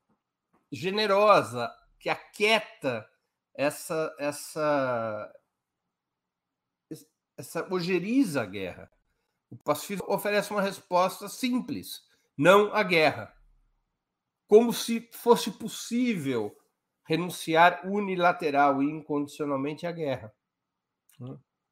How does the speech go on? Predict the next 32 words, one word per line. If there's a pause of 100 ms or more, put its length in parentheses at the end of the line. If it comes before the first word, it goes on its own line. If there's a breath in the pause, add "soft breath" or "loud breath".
(340)
E
não
é
num
país,
apenas
um
país
colonizado.
O
pacifismo,
aliás, (100)
ele,
ele
tem
muita,
ele
tem
mais (340)
força
nos
países
coloniais, (300)
nos
países
metropolitanos,
na
Europa
e
nos
Estados
Unidos,